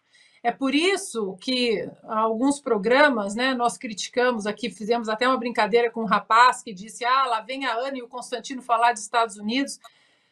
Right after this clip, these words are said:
É importante entendermos o que se passa na América, porque todas as porcarias que vocês imaginarem, doutrinação, sexualização precoce das crianças,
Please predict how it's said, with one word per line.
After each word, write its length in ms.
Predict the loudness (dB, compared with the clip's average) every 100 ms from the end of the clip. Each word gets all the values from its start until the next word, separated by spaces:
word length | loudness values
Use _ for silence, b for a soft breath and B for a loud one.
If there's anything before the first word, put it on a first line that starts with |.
| b b _ _
É 260 | 4 4 4
importante 1160 | -2 -4 -4 -4 _ 0 0 -2 -8 -8 -8 -6
entendermos 840 | -6 -2 0 0 2 2 2 -2
o 80 | -4
que 100 | -6
se 200 | -6 -8
passa 520 | 2 6 6 4 -2
na 120 | -4
América, 680 | -4 0 2 2 -2 -8 -12
porque 560 | -8 -10 -6 -2 -2 -2 _ _ _ _
todas 540 | 2 2 2 -2 -4
as 380 | -2 -4 -8 -18 _
porcarias 1300 | -2 0 0 -4 -4 -4 -2 -4 -2 -2 -6 -12 -16 -10
que 100 | -4
vocês 400 | -2 -2 -2 -2
imaginarem, 920 | 0 4 4 2 0 4 4 2 -2
doutrinação, 1160 | -2 -2 -8 -4 -4 -4 -4 -2 0 0 -2 b b b
sexualização 960 | -10 -4 -4 -4 -2 -2 0 -2 -2 -4
precoce 580 | -2 -4 0 2 2 -2
das 220 | -4 -4
crianças, 840 | -4 -2 0 0 -2 -4 -4 -4